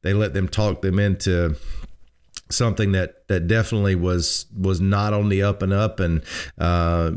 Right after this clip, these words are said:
you know, unfortunately, that young lady passed, and now her family literally is stuck trying to unwind and, and go back through the process, uh, of recovering those assets. And I, I really don't think they're gonna be successful. And that's,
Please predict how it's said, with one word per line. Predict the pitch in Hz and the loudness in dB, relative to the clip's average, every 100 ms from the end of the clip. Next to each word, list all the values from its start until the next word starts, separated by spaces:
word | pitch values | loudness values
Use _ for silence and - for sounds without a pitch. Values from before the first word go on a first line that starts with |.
| 92 | 0
you | 90 | 0
know, | 85 | 0
unfortunately, | 92 95 107 107 - 101 98 95 76 - | 0 0 0 0 0 0 2 0 -2 -8
that | - 95 80 | -4 -2 0
young | 98 98 | 0 2
lady | 101 95 | 2 0
passed, | 87 104 101 104 - | 0 0 0 0 0
and | 90 | 0
now | 98 95 | 2 2
her | 107 | 0
family | 98 107 113 104 95 | 0 0 2 2 2
literally | 92 101 120 107 101 98 95 | 2 2 2 2 2 2 0
is | 90 | -2
stuck | - 104 95 | -2 0 0
trying | - 104 95 | 0 0 2
to | 78 | 0
unwind | 98 98 95 98 101 95 | 0 2 2 2 2 0
and, | - 90 90 85 - - - - | 0 0 0 0 -4 -10 -12 -4
and | 87 87 | -2 0
go | 98 110 | 0 0
back | 107 98 | 0 -2
through | - 98 | -2 -2
the | 85 | 0
process, | 104 101 95 92 87 82 - - - | 0 0 0 0 2 0 -2 -6 -2
uh, | 90 85 62 | 0 0 0
of | 90 | 0
recovering | 85 87 - 120 104 98 | 0 0 2 2 2 0
those | 92 87 | 0 0
assets. | 87 95 98 90 82 - | 0 2 0 0 -2 0
And | 82 80 - - - - | 0 -2 -4 -14 -14 -6
I, | 87 78 | -2 0
I | |
really | 92 101 104 | 0 2 2
don't | 87 98 | 0 -2
think | 80 104 82 | -2 -2 -2
they're | 95 | 0
gonna | 95 | 0
be | 92 95 | 2 0
successful. | - - - 110 107 80 78 | 0 -4 0 0 0 0 0
And | 78 80 | 0 0
that's, | 80 110 107 - | 0 0 0 -2